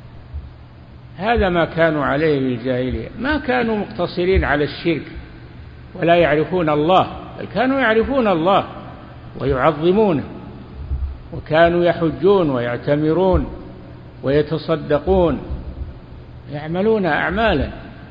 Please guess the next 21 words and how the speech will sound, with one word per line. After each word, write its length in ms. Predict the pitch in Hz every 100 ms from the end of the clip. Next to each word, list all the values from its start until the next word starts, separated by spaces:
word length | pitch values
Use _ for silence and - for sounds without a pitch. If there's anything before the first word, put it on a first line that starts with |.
| - - - - -
لكن 480 | 160 202 214 233 262 - - - - - - - - - - - - - - - -
يعملون 560 | 165 151 160 214 190
إلى 380 | 165 165 156 143
جانبها 760 | 127 139 170 208 214 214 208
الشرك 440 | 185 - 233 190 139
بالله 260 | 147 139
عز 360 | 127 110 110 104
وجل، 260 | 113 113 -
يظنون 540 | 339 320 254 240 240
أن 160 | 202 170
هذا 260 | 170 175 175
ينفعهم 640 | 151 127 160 170 190 170
وإن 260 | 131 135 127
هذا، 420 | 156 151 151 147 - - - - - - -
وأن 340 | - 160 160 156
الأولياء 520 | 147 170 160 156 147
بيدهم 440 | 135 160 147 143
صلاحية 840 | 131 - 143 123 135 170 190 185 151
وأنهم 460 | 120 139 131 139 147
ينفعون 580 | 151 - 127 156 190
ويضرون، 640 | 165 139 135 123 127 170 185